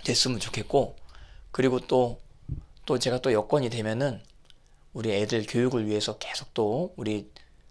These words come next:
또 실력 있으신 우리 선교사님들 또 계속 부르려고 합니다. 이번에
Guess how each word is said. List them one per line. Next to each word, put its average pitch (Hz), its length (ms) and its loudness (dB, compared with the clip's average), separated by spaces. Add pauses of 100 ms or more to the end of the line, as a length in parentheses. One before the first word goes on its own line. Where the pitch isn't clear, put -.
또 - 120 -8
실력 185 380 4
있으신 110 640 -2
우리 104 140 -4
선교사님들 113 840 0 (600)
또 113 80 -6
계속 113 300 -4
부르려고 127 400 2
합니다. 101 400 -8 (380)
이번에 110 240 -2